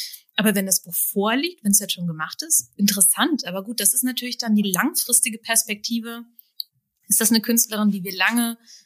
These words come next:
im Programm haben, schätze ich? Also klar, ich glaube, Erfahrung, egal welcher Art,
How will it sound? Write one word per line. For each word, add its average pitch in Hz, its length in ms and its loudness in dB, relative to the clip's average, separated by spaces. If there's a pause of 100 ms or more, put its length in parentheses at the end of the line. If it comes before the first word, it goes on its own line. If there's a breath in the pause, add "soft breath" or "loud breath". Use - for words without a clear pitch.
(220 soft breath)
im 220 340 4 (120)
Programm 208 580 2
haben, 285 140 -4
schätze 285 400 2
ich? 320 220 -2 (340 soft breath)
Also 262 160 4
klar, 175 300 -2
ich - 100 0
glaube, 254 560 -4
Erfahrung, 269 960 0
egal 214 720 0
welcher 196 380 -2
Art, 185 380 -6